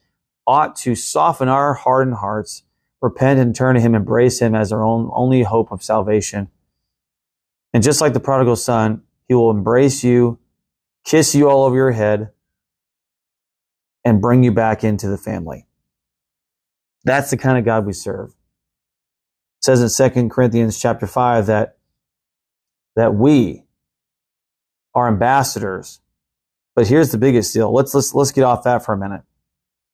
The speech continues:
It says, "We beg you, on behalf of God, we beg you to be reconciled to God." So because all Scripture is God-breathed,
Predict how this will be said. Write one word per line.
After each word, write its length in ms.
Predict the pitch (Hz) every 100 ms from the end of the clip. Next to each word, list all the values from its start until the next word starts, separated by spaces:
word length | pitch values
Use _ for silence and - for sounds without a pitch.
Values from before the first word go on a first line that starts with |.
| _ _ _ _ _ _ _ _ _ _ -
It 40 |
says, 280 | - 135 110
"We 520 | - 139 165 135 104 - _
beg 320 | 156 160 165 110
you, 420 | 113 101 90 _ _ _ _ _ _ _ _ _ _ _ _ _ _ _ _ _ _ _ _ _
on 180 | 120 120
behalf 340 | 113 113 139 123
of 80 |
God, 220 | 113 131 120
we 140 | 139
beg 500 | 98 92 143 160 127
you 260 | 113 101 98
to 100 | 107
be 120 | 117
reconciled 640 | 107 113 104 95 101 95 -
to 100 | 92
God." 260 | 90 73 - _ _ _ _ _ _ _ _ _ _ _
So 160 | - 113
because 280 | 104 120 117
all 160 | 135
Scripture 340 | 131 139 - 131
is 80 | 107
God-breathed, 720 | 127 127 107 123 139 160